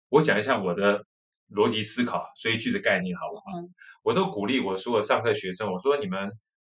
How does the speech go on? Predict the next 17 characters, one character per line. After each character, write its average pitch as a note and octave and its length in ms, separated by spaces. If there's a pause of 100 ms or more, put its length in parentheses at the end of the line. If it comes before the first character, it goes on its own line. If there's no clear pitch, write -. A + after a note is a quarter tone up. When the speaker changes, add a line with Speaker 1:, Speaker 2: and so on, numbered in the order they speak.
Speaker 1:
如 C#3 160
果 A2+ 120
可 - 140
以 B2 100
有 F#2 140
机 A2+ 240
会 A2+ 200
的 F#2+ 140
话， F#2 220
去 - 180
看 A#2+ 200
看 A2+ 220
不 B2 80
同 F2+ 220
的 F#2 120
剧。 - 320 (380)
Speaker 2:
嗯。 G#3 380